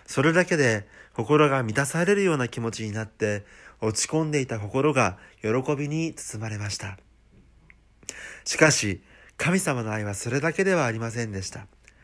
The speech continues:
それから数ヶ月後、私が失敗したと落ち込んでいたそのことが全く別の形で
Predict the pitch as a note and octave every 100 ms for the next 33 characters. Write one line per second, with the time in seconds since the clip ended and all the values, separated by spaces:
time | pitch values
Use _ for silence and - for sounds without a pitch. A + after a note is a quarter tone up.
0 | - - - - C#3+ D3+ D3+ D3+ C#3+ -
1 | C#3 D3+ D#3+ D3 - C3 C3 B2+ - -
2 | - A2 G#2+ D3 - D#3 D3+ - - -
3 | E3 F#3 - A3 - C3 G#2 - A#2 A2
4 | - D#3 D3+ B2+ A#2+ A#2 A#2+ A#2+ B2 B2
5 | A#2 G#2 A#2+ A#2+ - - - - F2+ G#2+
6 | A#2 - G#3+ G#3 A#3 A3+ G3+ G3 F#3 F3+
7 | E3+ C#3+ E3 F3